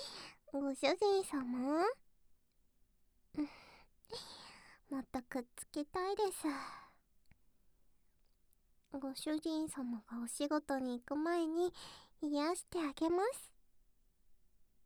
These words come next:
うん、早く行かなきゃですか？うん、大丈夫ですっ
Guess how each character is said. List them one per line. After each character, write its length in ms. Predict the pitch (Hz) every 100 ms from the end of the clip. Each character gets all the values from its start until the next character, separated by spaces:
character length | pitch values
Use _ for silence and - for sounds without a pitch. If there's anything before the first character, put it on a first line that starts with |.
| - - -
う 60 |
ん、 220 | - 269 - - - - - - - - 294
早 240 | 339 330
く 200 | - 254
行 80 | 254
か 120 | 269
な 200 | 269 285
き 160 | 285 254
ゃ 100 | 240 - -
で 120 | 240
す 140 | -
か？ 160 | - 262 285 381 - - - - - - - _ -
う 280 | 330 226 285
ん、 200 | 285 208
大 460 | - 208 262 339
丈 100 | 359 440 440
夫 120 | 349
で 140 | 285 294
す 120 |
っ 40 | 370